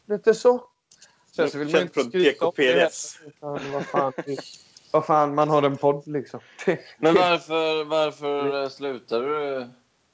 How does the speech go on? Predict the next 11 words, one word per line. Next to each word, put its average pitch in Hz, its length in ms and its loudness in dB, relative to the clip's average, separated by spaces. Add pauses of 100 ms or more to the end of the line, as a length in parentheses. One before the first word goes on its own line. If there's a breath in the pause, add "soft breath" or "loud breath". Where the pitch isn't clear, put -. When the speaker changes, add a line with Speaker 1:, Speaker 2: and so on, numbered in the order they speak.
(160)
Speaker 3:
med 120 260 -8
Portugaljobbet? 104 880 -2 (320)
Eller 120 220 6
hade 123 160 4
du 120 60 -2
bara 127 180 4
ett, 113 120 -4
en 113 220 -2
månad 107 360 -6
lång 98 280 -4
kontrakt? 101 420 -6